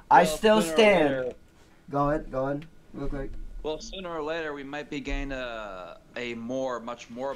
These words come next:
Speaker 2: modern power scaling, but in video game wise.
Speaker 1: True, true.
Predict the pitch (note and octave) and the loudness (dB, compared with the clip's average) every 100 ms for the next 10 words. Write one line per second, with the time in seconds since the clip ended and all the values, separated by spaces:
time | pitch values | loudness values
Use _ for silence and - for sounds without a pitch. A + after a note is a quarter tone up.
0 | A2+ A2+ A#2 G#2+ G2 A#2 G#2+ G2+ - G2+ | -8 -8 -6 -8 -10 -8 -6 -8 -12 -12
1 | G#2 G#2+ G2+ A2 F#2 G2+ A2 A#2+ G#2+ G2 | -10 -10 -8 -8 -8 -8 -6 -4 -4 -6
2 | F#2 F2 F2+ F#2+ G#2 G#2 - - - - | -10 -6 -6 -6 -8 -10 -12 -14 -14 -16
3 | - - A2 A2+ - G2+ G#2 | -18 -12 -10 -10 -12 -10 -8